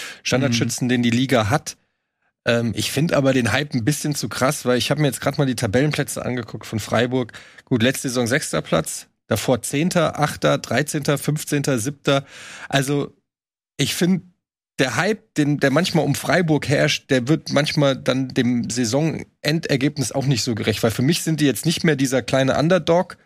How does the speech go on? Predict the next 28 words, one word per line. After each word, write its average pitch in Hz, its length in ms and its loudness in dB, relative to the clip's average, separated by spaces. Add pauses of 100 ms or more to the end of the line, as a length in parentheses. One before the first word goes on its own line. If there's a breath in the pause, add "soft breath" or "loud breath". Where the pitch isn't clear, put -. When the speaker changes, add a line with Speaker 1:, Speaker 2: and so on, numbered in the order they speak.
(120)
Speaker 1:
haben 131 100 0
wir 123 80 6
auch - 80 2
schon 131 160 -2
häufiger 135 340 2
drüber 131 280 -2
geredet. 143 420 0 (320 loud breath)
Wenn 131 140 2
Matthias 135 440 2
Ginter 160 320 2
einfach 151 200 2
mal 143 160 2
so 151 220 2
verpflichtet, 147 440 0
klar 127 200 2
haben 123 120 0
die 117 120 2
Schlotterbeck 143 480 0
verkauft, 139 440 0
aber 113 160 2
muss 123 220 0
ja 117 100 0
trotzdem 131 360 -4
erstmal 123 380 0
auch 123 260 0
attraktiv - 540 -2
genug 135 260 -2
sein 135 320 2